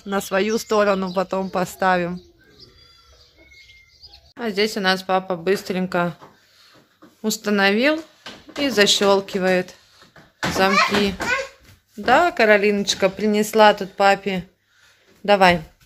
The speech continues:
давай, моя девочка, давай. Спасибо, доча, спасибо.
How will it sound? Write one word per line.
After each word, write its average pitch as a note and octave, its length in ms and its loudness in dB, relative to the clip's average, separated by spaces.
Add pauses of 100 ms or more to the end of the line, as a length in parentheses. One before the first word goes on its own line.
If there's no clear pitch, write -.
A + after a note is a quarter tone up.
(720)
давай, F3 260 -2
моя D#3 220 -4
девочка, E3+ 400 -8
давай. E3 320 -2 (1900)
Спасибо, A#3+ 540 2
доча, F3 300 -4
спасибо. F#3+ 580 -4